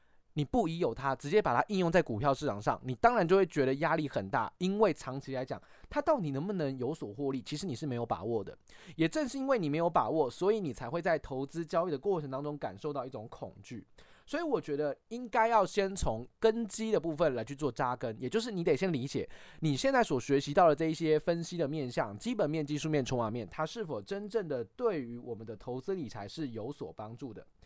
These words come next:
所以我在书中的部分跟大家谈到，如果你真的要开始建构你的策略，你大概要先经历三个历程。第一个叫认识自己，你是适合做短线的，适合做波段的，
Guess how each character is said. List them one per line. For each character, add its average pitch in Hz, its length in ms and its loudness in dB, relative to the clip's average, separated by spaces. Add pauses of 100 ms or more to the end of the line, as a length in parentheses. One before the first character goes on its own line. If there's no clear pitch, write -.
(260)
所 285 120 -6
以 311 40 -4
我 285 100 0
在 220 240 4
书 220 160 -8
中 220 140 2
的 214 60 -4
部 214 140 -6
分 202 160 -6
跟 175 120 -8
大 185 120 0
家 185 80 -4
谈 131 240 -10
到， 139 240 0
如 156 140 -2
果 214 160 2
你 123 140 -6
真 190 180 -4
的 185 60 0
要 160 80 2
开 170 100 0
始 135 60 -2
建 170 180 -4
构 156 100 0
你 113 60 -4
的 101 80 -8
策 127 280 -6
略， 131 220 -6
你 101 80 -14
大 220 140 0
概 208 140 -2
要 196 100 0
先 190 180 -4
经 180 160 -4
历 180 80 -4
三 151 240 -2
个 143 100 -4
历 139 200 -8
程。 95 260 -14 (440)
第 196 80 0
一 233 80 0
个 254 100 4
叫 196 140 4
认 185 180 2
识 160 160 -4
自 196 180 -6
己， 107 240 -10 (280)
你 139 120 -6
是 220 140 -6
适 247 180 0
合 180 80 2
做 196 120 2
短 139 200 0
线 160 240 -4
的， 107 200 -8
适 - 160 -4
合 156 80 2
做 170 160 0
波 190 240 0
段 185 200 4
的， 104 200 -12